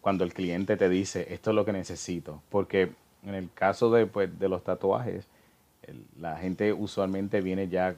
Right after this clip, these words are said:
ah, usualmente, no siempre, <laughs> eh, pero usualmente vienen con una idea de lo que quieren y, y es fácil, eh, eh, presentarle algo que lo hace, que lo, pues, que es lo que ellos están buscando.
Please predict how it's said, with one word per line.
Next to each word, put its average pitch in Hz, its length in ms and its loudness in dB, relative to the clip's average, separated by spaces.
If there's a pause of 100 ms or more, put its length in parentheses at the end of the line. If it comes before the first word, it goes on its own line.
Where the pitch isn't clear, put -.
ah, - 140 -8 (760)
usualmente, 90 800 2
no 82 120 -12
siempre, 87 600 -6 (340)
<laughs> - 340 -20
eh, 80 280 -8 (280)
pero 95 200 4
usualmente 92 440 0
vienen 104 220 0
con 98 180 -2
una 92 100 0
idea 98 320 4
de 85 280 -4
lo 87 100 0
que 90 120 -6
quieren 95 420 -2
y, 85 240 -10
y 92 160 -4
es 90 120 -4
fácil, 117 720 -2 (600)
eh, - 280 -16 (1040)
eh, 85 480 -4 (200)
presentarle 98 640 2
algo 120 320 4
que 101 100 0
lo 95 200 2
hace, 90 480 -2
que 95 140 0
lo, 82 340 -2
pues, - 160 0
que - 200 2
es 87 40 4
lo 107 180 6
que 95 120 4
ellos 101 220 2
están 92 320 -2
buscando. 85 680 -8